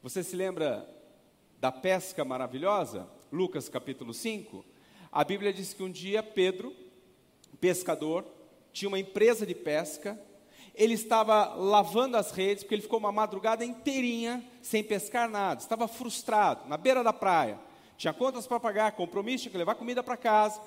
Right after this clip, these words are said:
e tinha tido uma semana péssima profissionalmente. Lavando as redes, frustrado, Jesus aparece assim: "Olha, posso usar o seu barco?" Ele sobe no barco, fica mais alto, ele ministra diante da multidão.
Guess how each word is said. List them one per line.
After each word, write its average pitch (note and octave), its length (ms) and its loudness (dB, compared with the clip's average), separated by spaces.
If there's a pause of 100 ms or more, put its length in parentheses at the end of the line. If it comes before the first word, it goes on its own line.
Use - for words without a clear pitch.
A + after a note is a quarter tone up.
(180)
e A#3 80 -10
tinha C4+ 200 -4
tido C4 280 -8
uma B3+ 180 -2
semana A#3+ 360 -2
péssima E3+ 800 -2 (340)
profissionalmente. F3+ 960 -2 (240)
Lavando F#3 400 2
as B3 140 0
redes, B3+ 420 6
frustrado, A3 640 2
Jesus G3+ 240 -2
aparece A3+ 400 -2
assim: A3+ 340 -4
"Olha, A#3 220 6
posso C#4+ 300 -2
usar A3 140 0
o - 40 -4
seu G#3 160 -4
barco?" A3+ 400 4 (320)
Ele E3+ 160 -2
sobe B3+ 340 0
no B3 120 -2
barco, A#3 320 2
fica G#3 120 -2
mais F#3 180 -2
alto, A3+ 220 4
ele E3 100 -2
ministra A#3 460 -4
diante A#3 240 -6
da A#3 80 -2
multidão. G#3+ 640 -2